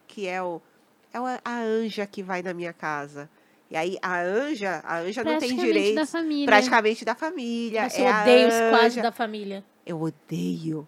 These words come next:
Speaker 1: porque ele é a forma carinhosa de você cometer abusos com uma pessoa, porque você tira a relação profissional e essa pessoa se sente, é, ela, ela se sente totalmente impedida de, de lutar pelos direitos dela.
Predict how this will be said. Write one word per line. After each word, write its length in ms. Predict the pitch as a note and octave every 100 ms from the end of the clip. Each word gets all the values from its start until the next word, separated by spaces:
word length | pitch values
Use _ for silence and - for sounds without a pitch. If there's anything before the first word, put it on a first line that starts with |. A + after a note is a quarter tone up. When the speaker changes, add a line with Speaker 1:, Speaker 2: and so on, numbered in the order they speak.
| _ -
Speaker 1:
porque 300 | F#3 - A3+
ele 380 | G3 G#3 A3
é 80 | G#3
a 100 | G3+
forma 360 | G#3+ A3+ C4 C#4+
carinhosa 640 | C#4+ B3+ A3+ G#3 A3 A#3+
de 140 | B3 B3
você 260 | B3 -
cometer 640 | C4 C#4 C4 - A3+ G#3 A#3+ _ _
abusos 560 | A3+ G3 F#3 G#3+ G#3 A3+
com 80 | A#3
uma 100 | G#3+
pessoa, 540 | A#3 A#3 G#3 G3+ G#3+ A3+ - _ -
porque 220 | A#3 A#3
você 200 | A3+ B3+
tira 420 | - - C4+ F#4
a 20 |
relação 420 | D4 A#3+ A3+ A#3 G#3
profissional 720 | G3+ G3+ - G3+ F#3+ F#3+ C4+ _ _ _ _
e 80 | G#3+
essa 180 | A3 A#3+
pessoa 320 | B3 A#3 A3+
se 180 | A#3 A#3+
sente, 880 | - - A3+ A#3 C4 - C4+ C#4 C#4 _ _ _ _ _ -
é, 340 | F#3+ G3+ G3+ _ _ _
ela, 200 | A3+ B3 -
ela 160 | C#4
se 140 | D4+ G4+
sente 280 | G4+ - -
totalmente 480 | G4 G#4 G4+ G4
impedida 560 | D#4+ D4+ G#3 F#3 G3 F#3+
de, 480 | E3 F#3+ F#3+ F3+ E3
de 220 | - F3 F3
lutar 320 | F#3+ G3+ F3
pelos 240 | F#3 F3+
direitos 340 | F3 E3 D#3+ D#3+
dela. 340 | D#3 C#3+